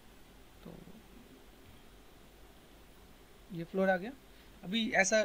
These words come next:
दिक्कत ना हो तो मैं file को save भी कर लेता हूँ, save मैंने कर दिया, ठीक है। जैसे मैंने यहाँ पे करेक्ट पीटी वन कर दिया मैंने यहाँ पे,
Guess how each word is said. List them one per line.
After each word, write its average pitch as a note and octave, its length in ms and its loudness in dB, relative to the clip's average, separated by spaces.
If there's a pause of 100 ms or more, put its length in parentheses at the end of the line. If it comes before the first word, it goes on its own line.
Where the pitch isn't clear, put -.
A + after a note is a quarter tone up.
दिक्कत F#3+ 380 -2
ना E3 200 4
हो F#3 300 2
तो D#3+ 120 -6
मैं D#3+ 160 -10
file D3 240 -6
को D3 140 -12
save E3+ 240 -8
भी F3+ 140 4
कर F#3 100 0
लेता F#3 240 -2
हूँ, G3 180 -2
save D#3 280 -8
मैंने D#3 200 -10
कर E3 180 -8
दिया, E3+ 300 -2
ठीक E3 260 -12
है। F3 260 -8 (120)
जैसे D#3 220 -12
मैंने D#3 160 -10
यहाँ D#3 120 -12
पे G#3 140 -10 (3750)
करेक्ट D#3 480 -8 (720)
पीटी E3+ 580 -10 (100)
वन E3 180 -8
कर E3+ 120 -10
दिया E3+ 160 -10
मैंने E3+ 140 -8
यहाँ D#3+ 240 -12
पे, F#3 200 -8